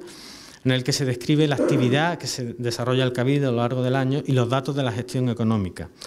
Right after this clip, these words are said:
Esta iniciativa es un ejercicio de responsabilidad que el Cabildo viene realizando desde dos mil dieciocho, entendiendo que la sociedad actual exige a cualquier institución de cierta relevancia este tipo de comportamiento.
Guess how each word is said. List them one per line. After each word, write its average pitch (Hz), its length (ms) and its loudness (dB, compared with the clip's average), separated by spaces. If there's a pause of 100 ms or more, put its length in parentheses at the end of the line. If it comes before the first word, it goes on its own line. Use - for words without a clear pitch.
(360)
Esta 135 220 0
iniciativa 151 640 2
es 127 60 2
un 127 120 2
ejercicio 127 440 0
de 131 80 2
responsabilidad 127 800 0
que 147 60 -4
el 127 80 -2
Cabildo 120 400 0
viene 117 240 0
realizando 117 500 -2
desde 110 160 0
dos 104 100 0
mil 120 200 2
dieciocho, 131 640 0 (1200)
entendiendo 151 800 4
que 156 100 2
la 131 80 2
sociedad 127 380 0
actual 143 480 0
exige 143 560 -4 (300)
a 117 100 -2
cualquier 127 360 2
institución 131 540 0
de 117 80 2
cierta 123 300 -2
relevancia 117 880 0
este 123 220 -4
tipo 113 300 0
de 98 200 -2 (560)
comportamiento. 98 760 -6